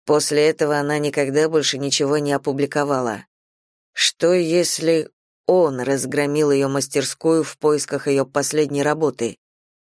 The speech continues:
Если автор не может писать..." Это же плохо для агента, верно? Я имею в виду, она была его самым важным клиентом.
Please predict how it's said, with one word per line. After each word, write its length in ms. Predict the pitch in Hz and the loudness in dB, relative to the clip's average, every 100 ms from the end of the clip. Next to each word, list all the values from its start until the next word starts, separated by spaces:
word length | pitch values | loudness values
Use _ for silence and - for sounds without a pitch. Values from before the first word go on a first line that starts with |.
| _ | _
Если 380 | - 147 165 165 | -2 2 2 2
автор 360 | 165 170 170 156 | 0 2 0 0
не 100 | 156 | 0
может 340 | 165 156 139 | 0 0 -2
писать..." 580 | 151 - 156 165 - - _ _ _ | -2 0 0 0 -6 -10 _ _ _
Это 200 | - - | -6 -2
же 160 | 143 160 | 0 -2
плохо 400 | 151 185 214 143 | 0 0 0 -2
для 200 | 131 135 | 0 0
агента, 460 | 135 139 135 127 139 | 0 0 -2 0 0
верно? 520 | 147 196 160 123 - _ _ _ _ | 2 0 -2 -6 -8 _ _ _ _
Я 380 | 107 131 156 170 | -4 0 2 2
имею 340 | 165 170 165 143 | 2 2 2 0
в 40 | |
виду, 240 | 147 151 | 0 2
она 300 | 170 156 151 | 0 0 0
была 240 | 147 147 156 | 0 2 4
его 280 | 151 143 143 | 2 2 0
самым 680 | - 160 160 151 143 - _ | 0 0 0 -2 -4 -10 _
важным 580 | 135 135 185 165 147 127 | -2 2 2 0 -4 -4
клиентом. 720 | 143 151 151 123 120 110 98 | -2 0 0 -2 -8 -8 -12